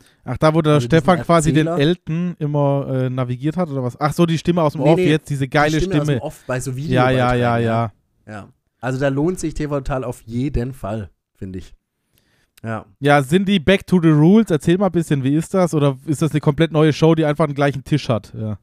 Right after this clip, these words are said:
Speaker 2: Also ich will jetzt nicht so viel spoilern. Ähm,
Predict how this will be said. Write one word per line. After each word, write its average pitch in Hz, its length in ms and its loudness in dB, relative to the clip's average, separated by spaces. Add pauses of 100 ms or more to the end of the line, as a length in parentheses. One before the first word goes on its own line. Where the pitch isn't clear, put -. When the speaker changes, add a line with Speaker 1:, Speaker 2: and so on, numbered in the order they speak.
(500)
Speaker 2:
Also 143 180 0
ich 156 80 -4
will 180 80 4
jetzt 202 120 2
nicht 180 120 -6
so 175 80 -8
viel 160 140 -6
spoilern. 190 800 -8
Ähm, 151 360 -6